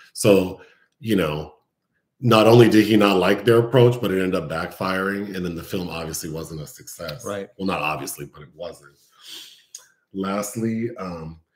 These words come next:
Speaker 1: I didn't realize that Jason Begay is, like, he's on some, like, he's been working a lot
Speaker 2: Yeah.
Speaker 1: all these years.
Speaker 2: He's in some big series,
Speaker 1: But he's
Speaker 2: um,
Speaker 1: known for his very gravelly voice,
Speaker 2: Mm-hmm.
Speaker 1: which he does not have in this movie. He got that voice because in,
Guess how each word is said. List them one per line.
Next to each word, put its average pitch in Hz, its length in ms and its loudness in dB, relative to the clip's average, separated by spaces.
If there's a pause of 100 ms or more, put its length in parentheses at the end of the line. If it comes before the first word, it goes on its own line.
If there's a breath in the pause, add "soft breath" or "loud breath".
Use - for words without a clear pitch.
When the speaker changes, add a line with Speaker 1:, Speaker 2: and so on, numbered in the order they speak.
(340 soft breath)
Speaker 1:
I 143 200 4
didn't 240 300 0
realize 175 400 4
that 120 240 -2
Jason 113 640 -4
Begay 98 460 -4
is, 95 200 -8
like, 82 320 -10 (400)
he's 131 220 -4
on 127 120 0
some, 113 260 -4
like, 90 260 -10 (180)
he's 151 200 2
been 131 180 2
working 110 300 -2
a 85 40 -6
lot 92 400 -6
Speaker 2:
Yeah. 156 200 -6 (180)
Speaker 1:
all 95 200 -6
these 82 220 -6
years. 92 360 -6
Speaker 2:
He's 151 100 -2
in 139 40 -8
some 127 220 -4
big 117 220 -8
series, 95 600 -10
Speaker 1:
But 123 120 4
he's 127 220 0
Speaker 2:
um, 123 60 0
Speaker 1:
known 123 220 4
for 120 100 -4
his 113 160 -4
very 107 160 -2
gravelly 90 500 -4
voice, 82 560 -12
Speaker 2:
Mm-hmm. 104 220 -8
Speaker 1:
which 101 140 -2
he 113 80 -4
does 101 180 -2
not 98 200 -6
have 95 220 -10
in 80 100 -16
this 95 240 -12
movie. 73 400 -20 (440)
He 147 440 -2
got 123 240 -2
that 110 200 -4
voice 104 280 -6
because 95 640 -12
in, 90 280 -14